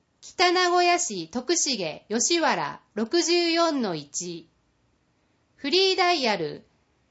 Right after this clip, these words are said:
零一二零三五三九八一。電話零五六八二六一六八一。ファックス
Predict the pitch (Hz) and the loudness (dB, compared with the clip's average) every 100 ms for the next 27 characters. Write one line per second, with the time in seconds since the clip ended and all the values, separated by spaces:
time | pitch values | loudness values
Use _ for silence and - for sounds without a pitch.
0 | - 294 381 381 370 370 269 214 233 240 | -6 0 2 2 0 -2 -4 -2 0 0
1 | 233 214 196 151 - _ _ _ _ - | -2 -2 -4 -6 -12 _ _ _ _ -6
2 | 330 359 359 339 339 269 - 202 196 190 | -2 0 2 2 2 2 -2 -4 -4 -8
3 | - _ _ - 349 359 320 349 - 220 | -16 _ _ -2 0 0 -2 -2 -4 -4
4 | 185 180 202 190 190 _ _ _ _ _ | -6 -8 -10 -10 -14 _ _ _ _ _
5 | _ _ _ _ _ - 262 254 233 214 | _ _ _ _ _ -2 -2 0 -2 -2
6 | 202 - _ _ _ _ 247 359 381 370 | -4 -10 _ _ _ _ 0 2 2 4
7 | 392 349 226 226 262 262 262 - 170 143 | 4 4 0 -2 -2 -2 -4 -8 -10 -12
8 | - _ _ - 320 370 381 370 359 220 | -18 _ _ -2 2 4 4 0 -2 -6
9 | 160 - - _ _ - 233 370 370 370 | -6 -10 -18 _ _ -10 0 4 4 2
10 | 339 220 196 196 269 269 262 - 175 147 | 0 -4 -4 -6 -4 -4 -4 -8 -10 -12
11 | - _ _ _ _ _ _ _ _ _ | -18 _ _ _ _ _ _ _ _ _
12 | _ 359 381 349 - 196 156 | _ -2 0 -2 -2 -4 -6